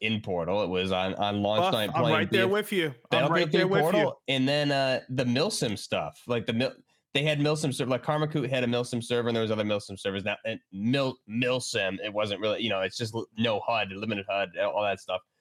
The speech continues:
Speaker 1: And it was just made it so much more immersive. You bring all the, all the Battlefield Three maps, D L C, which, which is what we talked about a million times. And I, I,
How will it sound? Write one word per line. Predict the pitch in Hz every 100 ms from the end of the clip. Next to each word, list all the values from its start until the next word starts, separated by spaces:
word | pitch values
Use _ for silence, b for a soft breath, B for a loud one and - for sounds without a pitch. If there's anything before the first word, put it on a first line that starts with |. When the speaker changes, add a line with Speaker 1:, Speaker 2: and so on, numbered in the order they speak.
| _ _ 123
Speaker 1:
And | 127
it |
was | 120
just | 127 117 117
made | 127 113
it | 95
so | -
much | 123 110
more | 123 120 104
immersive. | 92 120 - 87
You | 143
bring | 190 170
all | 151 151
the, | 127 87 -
all | 123
the | 131
Battlefield | - 120 127 131 101
Three | 117 117 98
maps, | 90 95 104 101 101 -
D | 104
L | 104
C, | - 104
which, | 101 98 98 -
which | 104 -
is |
what | 107 95
we |
talked | 107 104 92
about | 95
a | 95
million | 98 95
times. | 87 98 87 - _ _ _ _ _ _ _ -
And | 98 98 101 -
I, | 127 -
I, | 104